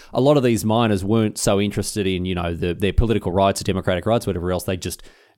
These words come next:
didn't want to pay tax to, you know, dig gold out of the ground. And certainly there's some weight to that argument. Anyway, we'll talk about that, uh,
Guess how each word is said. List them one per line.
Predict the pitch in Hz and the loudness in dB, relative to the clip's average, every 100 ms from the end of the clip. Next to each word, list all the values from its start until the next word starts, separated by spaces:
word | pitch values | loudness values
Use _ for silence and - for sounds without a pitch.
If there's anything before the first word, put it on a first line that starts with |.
| 98 | -8
didn't | 87 110 104 | -4 -2 -2
want | 113 104 110 | -2 -2 -2
to | |
pay | - 120 104 | 0 0 0
tax | - 135 107 - - | -2 -2 -2 -4 -6
to, | - - 98 95 90 - _ _ - | -4 -2 0 -2 -6 -12 _ _ -4
you | 110 | -2
know, | 87 | 0
dig | 90 90 110 92 | -2 0 0 -2
gold | 98 107 127 98 | 0 4 4 2
out | 85 87 | -2 -4
of | |
the | 87 | -4
ground. | - 110 202 | -2 -2 0
And | 226 | 2
certainly | 262 156 | 2 2
there's | 101 90 | 2 0
some | 87 | -2
weight | 82 87 | -2 -4
to | - | -6
that | 98 | -6
argument. | 92 98 104 | -6 -4 -4
Anyway, | 87 | -2
we'll | - 135 | 0 4
talk | 196 | 4
about | 196 117 - | 4 2 0
that, | 85 - | -4 -4
uh, | 98 | -6